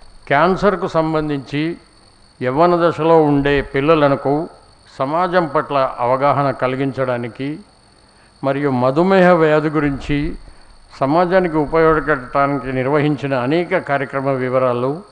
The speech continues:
లయన్స్ మ్యాగజైన్లో ప్రముఖంగా ప్రచురించబడ్డాయి. కఠినమైన క్రమశిక్షణ, తిరుగులేని అభిరుచి, చేసే పని పట్ల అప్రమత్తతతో కూడిన శ్రద్ధ,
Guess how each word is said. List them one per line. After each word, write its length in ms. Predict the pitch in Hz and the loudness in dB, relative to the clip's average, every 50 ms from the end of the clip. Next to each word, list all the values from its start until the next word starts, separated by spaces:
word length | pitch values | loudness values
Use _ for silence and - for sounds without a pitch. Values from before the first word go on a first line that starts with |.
| - - - - - - - - - | -20 -20 -20 -20 -20 -20 -16 -8 -4
లయన్స్ 420 | 123 131 143 156 160 156 - - | 0 0 2 2 2 0 -2 -2
మ్యాగజైన్లో 880 | 147 143 139 135 131 131 127 131 147 139 135 139 131 127 127 135 151 170 - - - - - - - | -2 0 0 0 -2 -2 -2 -2 0 0 0 2 2 0 0 0 -2 -6 -12 -16 -20 -20 -20 -16 -8
ప్రముఖంగా 580 | - 123 131 147 156 131 147 151 160 156 156 147 | -4 -2 0 0 0 0 0 0 2 4 2 2
ప్రచురించబడ్డాయి. 1120 | - - 131 131 - - 143 139 131 113 135 123 117 117 117 107 107 107 98 95 92 95 - - - - - - - _ _ _ _ _ _ _ _ - - - - - - - _ - - - - - - _ _ _ _ _ - - - - - | 2 2 0 0 0 -2 -6 -6 -6 -4 -6 -4 -4 -4 -6 -6 -8 -10 -10 -12 -14 -18 -20 -20 -20 -20 -20 -20 -20 _ _ _ _ _ _ _ _ -20 -20 -20 -20 -20 -20 -20 _ -20 -20 -20 -20 -20 -20 _ _ _ _ _ -20 -20 -18 -8 -6
కఠినమైన 640 | 135 120 - 143 147 160 165 170 170 170 175 175 | -6 -4 -2 2 2 4 6 6 6 6 6 4
క్రమశిక్షణ, 960 | 165 - 131 139 143 160 - - 170 - - 170 170 160 160 160 170 185 190 196 - - - - - - - - - - - - | 4 2 0 0 2 2 0 0 -2 -2 2 2 4 6 6 4 4 2 -2 -6 -12 -18 -20 -20 -20 -20 -20 -20 -14 -10 -6 -2
తిరుగులేని 720 | 139 135 135 147 147 160 156 151 156 151 147 147 139 131 | 0 0 0 0 0 2 2 4 4 4 2 2 2 2
అభిరుచి, 720 | 127 131 131 147 156 170 139 - 151 180 175 180 190 233 - - - - - - - - _ _ _ - - - | 0 0 0 0 0 -2 -2 -2 -4 -2 -2 -4 -6 -10 -16 -18 -20 -20 -20 -20 -20 -20 _ _ _ -10 -4 -2
చేసే 340 | 156 160 147 - 180 175 170 | -2 -2 0 0 2 2 2
పని 300 | 135 - - 135 143 147 | 2 0 0 0 2 2
పట్ల 460 | 131 143 151 127 - 147 139 131 113 - - | 0 0 -2 -2 0 0 0 0 0 -2 -6
అప్రమత్తతతో 920 | 120 117 - - 160 165 160 156 135 135 147 127 131 143 117 143 143 139 123 - - | -8 -6 -2 -2 0 2 2 2 0 0 -2 -2 -2 -2 -2 0 -2 -2 -2 -4 -6
కూడిన 300 | 143 135 127 117 120 113 | -6 -6 -4 -4 -6 -6
శ్రద్ధ, 380 | - - - 127 135 135 131 | -8 -6 -4 -4 -4 -2 0